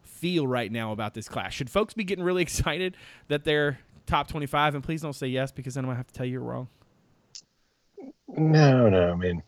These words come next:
Speaker 2: look, like, if you wanna get excited 'cause you're bored and it's fun for a day or two, that's fine. Like, I understand. Um,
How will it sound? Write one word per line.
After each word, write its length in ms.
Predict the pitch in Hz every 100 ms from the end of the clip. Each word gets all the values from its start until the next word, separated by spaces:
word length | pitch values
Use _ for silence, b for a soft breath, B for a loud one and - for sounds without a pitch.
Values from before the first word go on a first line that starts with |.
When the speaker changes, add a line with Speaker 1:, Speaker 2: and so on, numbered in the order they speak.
| _
Speaker 2:
look, 260 | 107 80 73
like, 140 | 139 127
if 180 | 139 165
you 100 | 196
wanna 180 | 180
get 120 | 147 123
excited 380 | - 104 104
'cause 160 | 104 92
you're 100 | 90
bored 400 | 76 90 90 82
and 60 | 85
it's 100 | -
fun 260 | 82 87
for 160 | 85 76
a 60 |
day 160 | 73 82
or 80 | 85
two, 280 | - 92 101 b b _
that's 220 | 135 107
fine. 280 | - 104 71 -
Like, 180 | 104 87
I 160 | 107 98
understand. 480 | 78 - 73 71 - b b b _ -
Um, 340 | 85 76 -